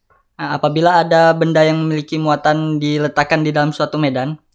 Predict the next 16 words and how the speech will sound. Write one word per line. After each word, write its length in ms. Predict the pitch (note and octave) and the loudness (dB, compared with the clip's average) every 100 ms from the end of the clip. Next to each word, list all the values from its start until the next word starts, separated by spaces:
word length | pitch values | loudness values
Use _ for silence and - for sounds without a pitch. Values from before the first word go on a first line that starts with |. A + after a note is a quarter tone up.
| _ _ _ _ _ | _ _ _ _ _
maka 320 | D3 C#3 E3+ E3 | -8 0 2 2
akan 160 | E3+ E3+ | 0 0
mengalami 480 | D#3 D3+ D#3 E3+ | 2 2 2 0
gaya 240 | D3+ C#3+ D3+ | 0 0 0
di 80 | C#3+ | -2
dalamnya. 560 | C3 B2+ A#2+ A2+ A2 _ _ _ _ _ _ _ _ _ _ _ _ _ _ _ _ _ _ _ _ _ _ _ _ _ _ _ | -2 -2 -4 -8 -14 _ _ _ _ _ _ _ _ _ _ _ _ _ _ _ _ _ _ _ _ _ _ _ _ _ _ _
Untuk 320 | E3 D#3+ F#3+ F3+ | -10 -6 -2 0
persamaannya 480 | F3+ E3+ E3+ E3+ | 2 2 2 -2
sendiri, 320 | E3+ D3 D3+ E3+ | -2 -2 0 0
medan 320 | D3+ D3 D3 | 0 0 0
listrik 320 | - D#3 E3+ | -6 -8 -6
itu 160 | F3+ G3 | 0 2
memiliki 640 | F#3+ D#3+ D#3 - D#3 D#3 - | 2 0 -4 -4 -4 -4 -4
persamaan, 560 | D3 C#3+ C#3+ D3+ F3+ F#3 _ _ D3 | -4 -2 0 -2 -4 -10 _ _ -8
yaitu 480 | D3 C#3+ E3+ - _ | -6 -4 -4 -4 _
E 400 | E3+ F#3 G3 _ | 0 0 -2 _